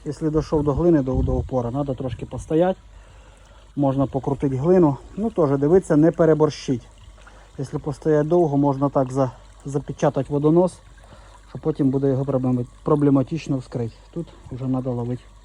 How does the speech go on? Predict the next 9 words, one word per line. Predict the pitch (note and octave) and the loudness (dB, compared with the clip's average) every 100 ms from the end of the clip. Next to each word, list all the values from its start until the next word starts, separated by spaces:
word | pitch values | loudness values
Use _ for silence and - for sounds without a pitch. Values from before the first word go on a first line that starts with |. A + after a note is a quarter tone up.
| - - - - - - | -20 -20 -20 -20 -16 -8
золоту | C3+ D3 C#3+ D#3 | 0 2 2 -2
середину. | - C#3+ C3 A#2+ A#2 A#2+ - - - - - - - - - - | -2 2 2 2 -4 -8 -16 -20 -20 -20 -20 -20 -20 -20 -20 -10
Якби | D3 C#3 C#3 A#2+ - | -6 -2 -2 -2 0
точні | F#3+ - F#3 E3 | 0 2 4 6
якісь | D#3+ E3 D#3 C#3 - - - - - - - - - | 6 4 2 0 -10 -20 -20 -20 -20 -20 -20 -20 -10
давати, | D3 D#3+ D#3+ D3+ - | 0 4 4 4 0
скільки | - E3 D#3 | -8 -6 -4
стоять, | C#3 D#3 D3 C#3 B2+ - - - - - - | -4 0 2 2 0 -8 -18 -16 -16 -14 -8
ну, | C3+ | -8